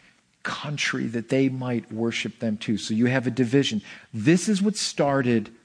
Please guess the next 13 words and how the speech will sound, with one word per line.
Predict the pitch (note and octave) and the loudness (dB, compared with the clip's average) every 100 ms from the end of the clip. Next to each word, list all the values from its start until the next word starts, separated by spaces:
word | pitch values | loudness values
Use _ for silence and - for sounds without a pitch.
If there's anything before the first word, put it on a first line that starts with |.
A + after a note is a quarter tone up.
| _ B2+ | _ -4
right | C3 E3 G3 | 2 2 2
here, | - - D3+ A2 G2+ - _ - - - _ _ | -4 0 2 2 0 -8 _ -20 -20 -20 _ _
is | A#2+ | -4
what | - - | -4 -6
started | - C3+ C#3 C3 | 2 2 2 -2
the | C3 | -4
division. | B2 A2 F#2+ A2 A2 - - - _ | -2 -2 -2 -8 -12 -20 -20 -20 _
Right | C3 D3 A3 C#4 | -2 4 4 4
in | C4 | 2
the | D#3 | 0
temple | - F3+ F#3 G3+ G3+ | -2 -2 -2 -2 -4
of | F#3 | -4
God, | G2 - | -10 -10